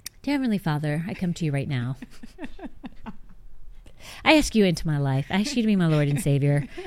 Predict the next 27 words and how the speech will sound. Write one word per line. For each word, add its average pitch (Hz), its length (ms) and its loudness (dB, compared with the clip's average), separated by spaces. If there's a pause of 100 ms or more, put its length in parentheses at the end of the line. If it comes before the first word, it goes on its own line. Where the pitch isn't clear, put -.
(200)
I've 165 120 2
lost 160 240 4
my 151 100 6
salvation 143 540 4
over - 160 4
the 143 80 6
fly. - 360 2 (1200)
I'm 170 100 -2
so 180 220 6
not 165 160 4
happy 156 220 0
about 143 180 2
the 147 80 -8
fly 147 180 -6
right 165 180 -6
now. 160 160 -4 (2000)
Okay. 220 220 6 (800)
So 233 340 6
the 233 100 2
next 285 200 2
question 214 320 2
is, 190 240 2
what 208 320 6
was 220 160 2
your 185 140 2
first - 360 -4
job? 113 240 -4